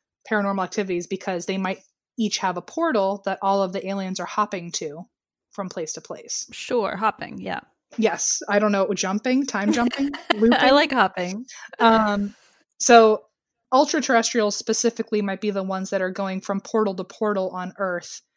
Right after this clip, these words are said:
Speaker 1: and, um, or at least to all the locations on Earth that are known to have weird energy anomalies. So this could also explain,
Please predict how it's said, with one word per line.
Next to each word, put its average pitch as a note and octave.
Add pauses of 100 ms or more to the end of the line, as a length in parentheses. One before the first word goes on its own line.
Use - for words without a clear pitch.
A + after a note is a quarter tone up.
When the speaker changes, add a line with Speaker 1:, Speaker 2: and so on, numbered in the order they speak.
(240)
Speaker 1:
and, F#3
um, F3 (520)
or G#3
at G#3
least A3+
to A#3
all G3+
the G3
locations G3
on F#3+
Earth F3+
that F#3+
are F#3+
known F#3+
to F#3+
have F3+
weird F#3+
energy F3+
anomalies. E3 (640)
So G#3+
this G#3+
could -
also A#3+
explain, G#3